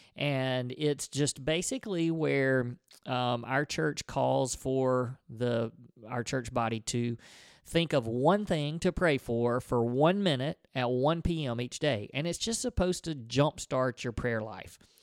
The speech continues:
And so we got together and we decided that we wanted to pray for marriages, because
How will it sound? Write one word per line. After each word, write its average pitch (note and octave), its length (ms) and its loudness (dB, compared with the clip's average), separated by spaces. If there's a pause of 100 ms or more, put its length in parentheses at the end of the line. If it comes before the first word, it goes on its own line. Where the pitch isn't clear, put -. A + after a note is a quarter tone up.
(400)
And E3 260 0
so E3 640 8 (240)
we D3 280 4
got A3+ 220 2
together C3+ 480 6
and B2 100 2
we D#3 140 2
decided A#2+ 500 2
that B2 120 0
we C#3 120 2
wanted C#3+ 300 2
to A#2+ 60 -2
pray B2 220 0
for A2+ 140 -6
marriages, A2 480 -8
because B2 720 -2